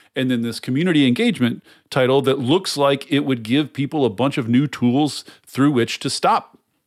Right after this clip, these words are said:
transmission and everything else through endless sort of nepa reviews, the National Environmental Protection Act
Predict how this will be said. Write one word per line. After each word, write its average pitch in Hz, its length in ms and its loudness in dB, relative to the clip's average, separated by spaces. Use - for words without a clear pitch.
transmission 117 600 0
and 120 100 2
everything 147 300 2
else 120 420 2
through 139 340 0
endless 135 520 0
sort 120 180 -4
of 101 180 -4
nepa 151 360 0
reviews, 127 600 4
the 117 80 -2
National 110 600 -2
Environmental 107 440 -2
Protection 123 460 -2
Act 117 280 -2